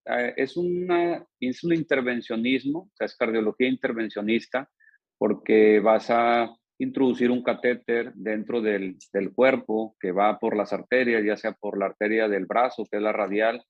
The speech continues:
o la arteria de la ingle, que es la arteria femoral, y donde vas a subir un catéter, que es como una,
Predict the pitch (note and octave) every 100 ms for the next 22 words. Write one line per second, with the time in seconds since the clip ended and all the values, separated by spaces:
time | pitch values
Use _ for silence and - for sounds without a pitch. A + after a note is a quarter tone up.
0 | _ _ _ G#2 G#2+ G2 - G#2+ A2+ A#2
1 | A#2 A#2+ B2+ A#2+ A#2 G#2+ G#2+ - A2 -
2 | A#2+ B2 A#2+ C#3 - _ _ _ _ _
3 | - A2+ A2+ A2+ G#2+ A#2 A#2+ C3 C3 B2+
4 | B2 _ _ _ - G#2 A#2 B2+ B2+ -
5 | D3+ C#3 C#3 C#3 G#2 - A2+ G#2+ G2+ F#2+
6 | F2+ - G#2+ G#2+ A2 A2+ G2